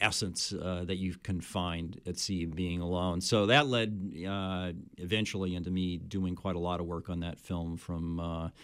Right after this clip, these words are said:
through about two thousand twelve and, um, uh, when they were finishing the post-production. And, uh,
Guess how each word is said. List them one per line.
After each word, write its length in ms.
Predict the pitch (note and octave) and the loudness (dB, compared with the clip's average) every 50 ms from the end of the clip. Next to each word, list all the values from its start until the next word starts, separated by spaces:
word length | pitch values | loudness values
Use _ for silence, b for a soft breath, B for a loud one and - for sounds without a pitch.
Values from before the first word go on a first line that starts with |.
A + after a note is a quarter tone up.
| B B B B B B B - | B B B B B B B -6
through 300 | - A2+ G#2+ G#2 G#2 G#2+ | 0 4 4 6 6 6
about 240 | F#2+ F#2+ F2 E2+ | 6 6 4 4
two 140 | - - A#2 | 4 2 2
thousand 400 | F#2+ - G2+ G2+ F#2+ D#2+ F2+ F#2 | 2 4 2 2 2 2 -2 -4
twelve 680 | - - - A2 G#2 G2+ G2 G2 G2 F#2+ F#2+ F2+ - - G2 - - | -2 0 2 2 4 4 4 2 2 2 0 -2 -4 -8 -10 -6 -2
and, 580 | G2 F#2+ F#2+ F#2 F#2 F#2 F2+ F2+ F2+ F2+ - F#2+ | -2 0 2 2 0 0 0 0 -2 -2 0 0
um, 500 | F#2 F2+ F2+ F2+ F2 F2 F2 F2+ - - - - - - D#2+ | 0 0 0 0 0 -2 -2 -4 -6 -10 -18 -20 -18 -12 -8
uh, 220 | E2+ F2 E2+ E2+ | -6 -4 -4 -4
when 240 | F2 F2 E2+ F#2 F2+ | -4 -2 0 0 2
they 80 | F2 E2+ | 2 2
were 140 | F2 E2+ | 0 -2
finishing 640 | E2 - - - - - G#2 F#2+ F2 - - F2+ F2+ E2+ | -4 -6 -12 -6 0 2 4 4 4 2 0 0 0 -2
the 40 | |
post-production. 880 | E2 - A2 G#2 F#2+ - - - F#2 F2 F2 F2+ - - F2+ F2 E2 E2 - B B B B B B B B B B B | -2 2 2 2 2 0 -2 -2 0 0 0 0 0 0 -2 -2 -2 -4 -8 B B B B B B B B B B B
And, 540 | - G#2+ A2 A2 A2 G#2+ G#2+ G#2+ G#2+ G2+ F2 F#2+ G2 A#2 | 4 6 8 8 8 8 8 6 4 4 0 0 2 4
uh, 760 | A2+ A2+ A2 G#2+ G#2+ G#2+ G#2+ G#2+ G#2 G#2 G#2 G2+ G2+ G2+ | 4 6 6 4 4 4 4 2 2 2 2 2 2 0